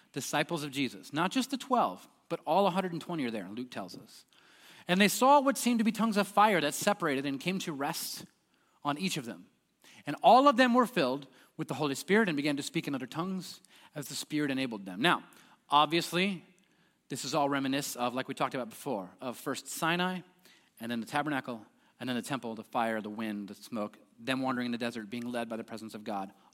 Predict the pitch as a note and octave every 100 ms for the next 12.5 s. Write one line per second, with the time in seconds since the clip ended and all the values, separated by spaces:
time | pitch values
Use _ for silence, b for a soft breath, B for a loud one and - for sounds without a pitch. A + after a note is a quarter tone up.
0 | _ A3+ B3+ A3+ G#3+ G#3+ - F3+ F3 E3+
1 | B B C#3+ C#3+ D3+ D3 D3 D3 C3 F3
2 | E3+ C#3 G#2 D#3+ G#2 C#3 C3+ E3 F3+ G3+
3 | G3 F#3 - G3 D3+ E3+ E3 D#3+ C#3+ C#3+
4 | C3 C#3 C#3+ C3+ A#2 B B B - -
5 | C4 A#3 F#3 A3 A3 - B B B -
6 | G3 G3+ F3 G3+ F#3+ F3 - D3+ D#3+ D#3+
7 | F#3+ F#3 E3 E3+ D#3+ D3 - F3 - G#2
8 | - _ _ _ _ _ _ _ _ _
9 | _ _ - F3 F3 B3+ C#4 C4 A#3 D#4
10 | G3+ C#3 F#3+ - - - _ _ _ _
11 | _ - G3+ F#3 G#3 C#4+ C#4+ B3 - -
12 | D#4 A3 - - -